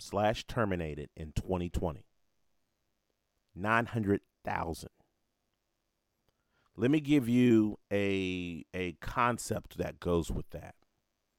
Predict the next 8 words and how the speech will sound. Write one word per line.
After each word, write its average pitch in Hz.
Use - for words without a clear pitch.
Nine 101
hundred 143
thousand 120
people 98
is 104
roughly 92
the 107
combined 107